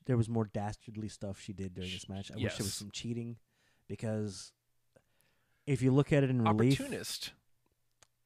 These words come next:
Speaker 2: is
Speaker 1: what,
Speaker 2: fine.
Speaker 1: what is this? What is this? Yeah, uh, absolutely take advantage of the opportunity, but I wish it was cheat to get to that opportunity.
Speaker 2: Yes.
Speaker 1: And
Speaker 2: have
Speaker 1: then
Speaker 2: to
Speaker 1: take
Speaker 2: create the
Speaker 1: advantage of that. Uh,
Speaker 2: opportunities.
Speaker 1: yeah. Um,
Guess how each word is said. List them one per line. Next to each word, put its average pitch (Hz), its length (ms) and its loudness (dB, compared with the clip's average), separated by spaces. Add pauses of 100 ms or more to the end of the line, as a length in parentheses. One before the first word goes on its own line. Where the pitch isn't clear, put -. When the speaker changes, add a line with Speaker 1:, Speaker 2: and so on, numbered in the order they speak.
Speaker 2:
is 139 120 0
Speaker 1:
what, 127 140 6
Speaker 2:
fine. 104 380 -2
Speaker 1:
what 127 280 4
is 123 140 0
this? - 320 -4 (100)
What 135 160 2
is 120 120 -2
this? - 400 -6
Yeah, 196 320 4 (200)
uh, 196 60 2
absolutely 214 680 2
take 180 140 0
advantage 170 260 -2
of 160 40 -4
the 165 100 4
opportunity, 156 540 0 (600)
but 151 200 4 (160)
I 147 200 2
wish 156 180 4
it 160 40 2
was 139 140 2
cheat - 300 -4
to 147 80 -2
get 156 180 0
to 202 140 4
that 127 180 4
opportunity. 107 640 -4
Speaker 2:
Yes. - 440 -10 (220)
Speaker 1:
And 139 120 4
Speaker 2:
have 139 60 2
Speaker 1:
then 175 140 8
Speaker 2:
to 170 100 2
Speaker 1:
take 135 60 4
Speaker 2:
create 123 120 0
the 123 60 -2
Speaker 1:
advantage 110 220 -2
of 104 80 -2
that. 107 140 -2
Uh, - 40 -12
Speaker 2:
opportunities. - 340 -12
Speaker 1:
yeah. 131 240 2 (1000)
Um, 135 500 4